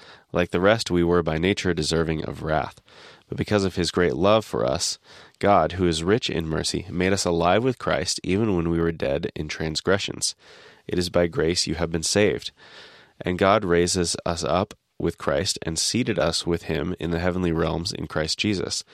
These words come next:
in order that in the coming ages he might show the incomparable riches of his grace expressed in his kindness to us in Christ Jesus. For it is by grace you have been saved,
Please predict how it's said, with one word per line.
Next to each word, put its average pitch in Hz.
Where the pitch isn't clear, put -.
in 80
order 101
that 87
in 85
the 80
coming 117
ages 85
he -
might 87
show 87
the 87
incomparable 90
riches 85
of 71
his -
grace 117
expressed -
in 80
his 82
kindness 101
to 78
us 85
in 82
Christ 78
Jesus. 85
For 92
it 90
is 87
by 87
grace 90
you 101
have 107
been 62
saved, -